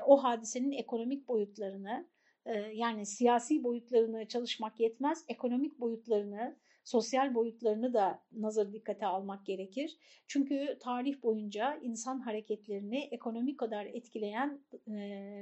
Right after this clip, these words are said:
başka bir faktör neredeyse yoktur. Yani toplumsal hareketlerde bir numaralı aktördür, bir numaralı motivasyondur, e, ekonomi. E, ve Efendimizin Medine'ye hicretinden sonra onu yalnız bırakma, yani kendi haline terk etmemelerini, "Yeter, hani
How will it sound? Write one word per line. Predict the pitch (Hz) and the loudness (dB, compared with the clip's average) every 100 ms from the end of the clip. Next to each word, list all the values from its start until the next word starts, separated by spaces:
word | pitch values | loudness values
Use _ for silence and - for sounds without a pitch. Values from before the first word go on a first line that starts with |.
| 202 | 0
başka | 226 - 254 | 0 0 -2
bir | 220 | -2
faktör | 214 208 262 247 | -6 -4 -2 0
neredeyse | 240 220 196 196 277 | 0 0 0 -2 0
yoktur. | 196 185 _ - - _ _ - | 0 -2 _ -20 -20 _ _ -4
Yani | 208 202 185 190 | -2 -2 -4 -4
toplumsal | 226 226 254 233 - 226 220 | -4 0 0 0 6 8 8
hareketlerde | 208 190 185 185 185 190 185 226 311 - - - - - | 6 -4 -4 -8 -4 -2 0 0 0 -2 -18 -18 -8 10
bir | 302 277 | 10 10
numaralı | 233 208 208 254 | 4 0 0 0
aktördür, | 214 - - 240 214 175 175 277 | 0 -4 0 2 2 -4 -4 0
bir | 262 233 | 2 2
numaralı | 214 208 202 240 302 302 - - _ | 0 -2 2 4 4 0 -16 -20 _
motivasyondur, | 220 226 233 233 - 262 247 190 180 - - | -2 0 -2 -2 -2 -4 -2 -2 -2 -4 -4
e, | 196 | -2
ekonomi. | 190 180 226 233 196 190 233 349 - - - - - - | -2 -4 -4 -4 -4 -2 0 -2 -4 -18 -16 -16 -20 -8
E, | 247 226 220 220 220 | -4 -2 -2 -4 0
ve | 277 | 4
Efendimizin | 269 269 285 285 254 240 269 302 247 | 4 4 2 4 0 -2 -2 -6 -2
Medine'ye | 240 269 277 247 240 | 0 2 0 2 0
hicretinden | 226 233 233 233 254 | 0 -2 -2 -4 -2
sonra | 254 - 226 226 277 | -2 -4 -4 0 0
onu | 240 240 | 0 0
yalnız | 247 233 240 233 | 0 0 -2 -4
bırakma, | 233 247 254 214 | -2 -2 -2 -4
yani | 214 220 202 | -4 -4 -2
kendi | 220 226 262 | 2 6 6
haline | 269 226 220 214 | 4 2 0 -4
terk | 240 226 226 | -2 -2 0
etmemelerini, | 247 240 208 202 196 202 | -2 -2 -2 -2 -4 -4
"Yeter, | 208 247 220 | -4 -2 -2
hani | 240 220 202 | -4 -8 -10